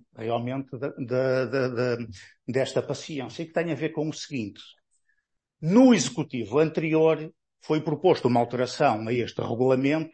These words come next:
porque ele foi tornado extensivo à uc de Covas. E eu manifestei, por escrito, essa, eh, as alterações que foram feitas e disse, Sim, senhora, concordo que sejam atribuídas à uc de Covas,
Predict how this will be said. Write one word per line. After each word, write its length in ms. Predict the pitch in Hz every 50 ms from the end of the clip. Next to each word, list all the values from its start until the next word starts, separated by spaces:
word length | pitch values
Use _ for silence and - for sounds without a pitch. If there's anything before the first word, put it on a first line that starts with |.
| _
porque 240 | _ - 160 - -
ele 120 | 180 170 -
foi 220 | - - 180 175
tornado 420 | 175 - 147 151 165 143 127 120
extensivo 640 | - - - 156 147 143 143 - 165 170 175 156 165 185
à 100 | 165 160
uc 320 | 175 180 180 170 - 170
de 80 | 160 160
Covas. 560 | _ 185 156 131 117 - 120 113 - - _ _ _ _ _ _ _ _ _ _ _ _ _ _ _ _ _ _ _ _ _ _ _ _ _ _ _ _ _ _ -
E 200 | 120 120 131 131
eu 400 | 131 143 156 170 190 - - - _ _ _ _
manifestei, 1040 | - - 113 110 113 117 107 - - - - - 113 117 127 147 185 220 240 240 - _ _ _ _ _
por 120 | - 151 170
escrito, 680 | 151 - - - 170 147 147 139 143 - - 240 - - _ _ _ _ _ _ _ -
essa, 460 | 147 143 131 - - 120 110 107 -
eh, 920 | 123 117 120 117 117 110 110 110 113 120 110 107 104 107 120 110 117 123 117
as 160 | 123 110 -
alterações 580 | 123 120 113 - 127 123 120 - 123 104 104
que 100 | - -
foram 240 | - - 123 123 135
feitas 400 | 135 - 196 208 214 220 208 -
e 80 | 139 135
disse, 300 | 101 107 98 - - 113
Sim, 120 | - -
senhora, 200 | - 120 123 123
concordo 420 | 120 - 139 131 - - 208 156 113
que 80 | -
sejam 300 | - 135 113 107 120 113
atribuídas 560 | 117 113 123 135 139 180 190 160 123 110 87
à 140 | 104 110 113
uc 440 | 131 170 185 208 175 - - - 131
de 120 | 107 117
Covas, 540 | 117 - 113 110 110 104 90 107 127 170 -